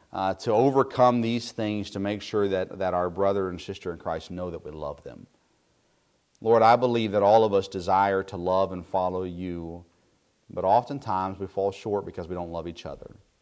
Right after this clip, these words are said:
So God, help us. Help us this morning to love one another. And I pray this in Jesus' name. With our heads bowed and our eyes closed, I'd like to ask you a couple questions before the piano plays. Question number one, if you're here this morning and we've talked about loving God,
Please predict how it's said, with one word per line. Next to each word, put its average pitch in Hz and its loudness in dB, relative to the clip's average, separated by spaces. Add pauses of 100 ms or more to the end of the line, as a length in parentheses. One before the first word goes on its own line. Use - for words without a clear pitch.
(800)
So - -10
God, 98 2
help 95 -6
us. - -18 (580)
Help 117 -2
us 120 -6
this - -14
morning 92 -6
to 85 -16
love 80 -6
one 82 -10
another. 78 -14
And 82 -14
I 82 -10
pray 98 -2
this 95 -2
in 87 -10
Jesus' 90 -10
name. 73 -12
With 85 -10
our 95 -2
heads 120 2
bowed 120 8
and 113 2
our 107 2
eyes 104 -2
closed, 87 -6 (400)
I'd 95 -2
like 98 2
to 110 2
ask 98 4
you 98 -2
a 90 -2
couple 98 -2
questions 85 -4
before 90 -4
the 90 -6
piano 87 -8
plays. 85 -6 (460)
Question 139 4
number 127 4
one, 95 0
if 90 -6
you're 98 -10
here 131 -2
this 113 -6
morning 107 0
and 90 -4
we've 87 -8
talked 117 2
about 92 0
loving 95 0
God, 101 0